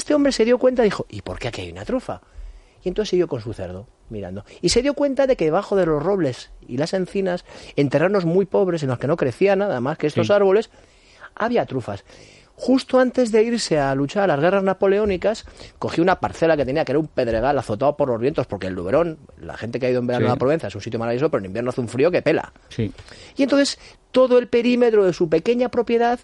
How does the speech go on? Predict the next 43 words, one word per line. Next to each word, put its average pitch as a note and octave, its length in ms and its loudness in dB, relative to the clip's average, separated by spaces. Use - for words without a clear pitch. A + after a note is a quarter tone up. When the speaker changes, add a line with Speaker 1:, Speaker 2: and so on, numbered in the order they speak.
Speaker 1:
lo G3 140 4
plantó G#3 380 2
con A3+ 160 0
árboles A3 380 0
con F3+ 160 -2
la E3 60 2
idea F#3 220 2
de A#3 140 0
que - 140 -6
crecieran G#3+ 500 2
y G#3 60 4
le F3 80 2
protegieran D#3 480 2
del B2 100 2
viento A#2+ 240 2
a A2 40 0
los G#2 100 -2
cultivos. G#2 500 -2
Bueno, E3 160 -2
cuando A2 180 -2
el F#2 80 -8
tipo C3 220 -2
volvió C#3 260 4
de D#3 60 4
repente, G3 540 2
tenía B2 260 0
la F3 160 2
sensación C4 720 -2
de D#3 100 -2
que C#3+ 80 -2
había F3 140 2
una G#3 100 2
conexión F3+ 380 0
entre E3 180 -2
los C#3+ 140 0
árboles G#3+ 400 0
y D#3 40 0
las A#2+ 140 0
trufas. C#3 300 -2
Efectivamente F3+ 480 0
existía C3 360 0
esa A2+ 140 -4
conexión. G2 380 -8